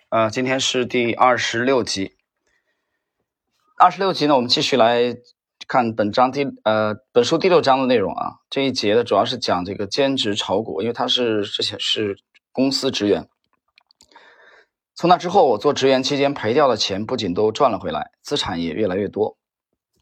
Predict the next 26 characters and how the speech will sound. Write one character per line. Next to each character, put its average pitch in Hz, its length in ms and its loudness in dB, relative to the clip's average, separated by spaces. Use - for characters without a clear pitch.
总 143 160 2
资 190 100 0
产 143 240 -2
一 151 80 -4
千 160 160 0
八 170 140 4
百 127 120 -2
万 98 140 -8
日 123 80 -2
元 113 160 2
的 110 60 -2
时 107 140 -4
候， 110 140 -4
正 127 220 -6
好 107 160 -2
赶 90 180 -2
上 101 300 -2
有 98 180 0
一 107 60 -2
次 - 160 -4
我 85 100 -2
去 101 140 -10
中 117 160 -6
国 104 100 2
出 107 160 -6
差。 - 240 -2